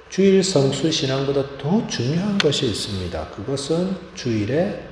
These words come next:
선을 행하는 것입니다. 이게 정말 선한 것이라면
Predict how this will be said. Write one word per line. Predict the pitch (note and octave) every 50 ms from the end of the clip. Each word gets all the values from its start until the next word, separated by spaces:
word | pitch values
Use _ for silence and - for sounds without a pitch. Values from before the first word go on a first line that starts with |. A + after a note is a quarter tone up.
| - - -
선을 | - - - - F#2+ F#2+ F#2+ G2+ A#2+ D3 D#3 D3
행하는 | D3+ D3+ C#3 C3+ C3 C3+ C#3+ C#3+
것입니다. | - F2 - - - F#2 F2 D#2 D2+ - - - - - - - - - - - - - - - - - - - - - - - - - - - - - - - - - -
이게 | E3+ E3 F3+ F3+ F3
정말 | F3 B2 A2+ A#2+ C#3+ D3+ D3+
선한 | - - - A#2 A2+ A#2 C#3+ D#3 E3+ F3+ F3+
것이라면 | F#3+ F3+ - - C#3+ A2+ G2 F#2 F#2 G#2+ C3 D#3 D#3 C3+ G#2+ G2